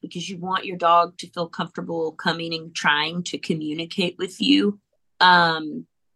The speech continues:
but when she doesn't have any autonomy, that's where I start to go,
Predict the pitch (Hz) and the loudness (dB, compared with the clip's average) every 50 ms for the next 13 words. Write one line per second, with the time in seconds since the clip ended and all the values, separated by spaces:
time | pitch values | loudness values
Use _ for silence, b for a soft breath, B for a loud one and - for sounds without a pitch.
0 | _ - 170 - 233 226 - - 226 226 233 214 - - 233 208 202 - 226 233 | _ -14 0 2 2 2 4 2 0 -2 0 -2 -2 -4 -4 -4 0 0 2 2
1 | 269 247 269 285 - - - 170 165 190 190 185 180 185 - _ _ _ - 175 | 2 0 0 -4 -4 -6 -10 -8 -4 -2 -2 -2 -4 -6 -12 _ _ _ -4 -2
2 | 180 180 196 185 175 165 - - 147 147 147 - - - 143 139 139 135 131 131 | -2 -2 -2 -4 -4 -2 2 2 2 2 2 -2 -4 -2 0 0 2 0 -2 -4
3 | - - - - _ _ _ _ _ _ 165 170 180 170 175 196 196 - - - | -6 -10 -14 -16 _ _ _ _ _ _ 0 4 6 6 6 6 4 -2 -6 -4
4 | 190 175 170 165 165 156 - - - 170 160 - - - 175 165 160 - 160 156 | -2 0 0 0 0 -4 -6 -2 0 0 0 0 -2 -8 -10 -10 -4 -2 -2 0
5 | 151 147 147 147 143 143 143 143 | 0 0 0 0 0 0 0 -2